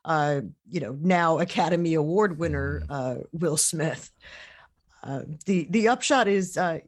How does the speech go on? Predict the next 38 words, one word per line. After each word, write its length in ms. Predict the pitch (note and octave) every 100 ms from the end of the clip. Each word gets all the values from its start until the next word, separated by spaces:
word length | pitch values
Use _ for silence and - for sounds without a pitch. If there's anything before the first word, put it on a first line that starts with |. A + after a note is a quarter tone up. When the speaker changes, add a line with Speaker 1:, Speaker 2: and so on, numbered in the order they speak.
| _
Speaker 1:
he 140 | G#3+ C#4+
didn't 260 | F#4+ G4+
talk 280 | - G4 A4+
about 240 | G#3+ F3+
it 140 | E3+ F3
that 220 | D#3+ C#3+
much. 260 | D3 - -
He 100 | F#3
said 200 | A#3+ A3
he's, 200 | G3+ -
quote 260 | - A3
unquote, 320 | G#3 G#3+ F#3+
still 300 | F#3 - A3+
processing 800 | G3+ - G3+ C#4 D4+ F#3 D3+ E3 C#3
it 240 | D3+ -
and 100 | F#3+
that 120 | F3
he 60 | E3+
will 220 | G3 B3+
talk 320 | C4 D3+ D3
about 300 | D3 C#3+ C3+
it. 160 | D3 - - - -
Um, 420 | - C3 B2+ - -
so 220 | - F3
I 80 | E3
guess 220 | F3+ F3
the, 260 | F#3 E3+ D#3+
uh, 160 | D#3
the 140 | D3+ F3+
plot 300 | G#3 G3+ -
thickens. 640 | G#3 G#3 C3 D#2+ - - _
Speaker 2:
Yes, 380 | A#2+ B2 G2+ -
he 140 | B2+ A#2+
said, 240 | B2 A2+
"How 200 | C3 D#3
was 180 | C3 B2+
your 280 | C#3+ E3 A#2+
weekend?" 560 | G2+ - F#2+ F2+ F2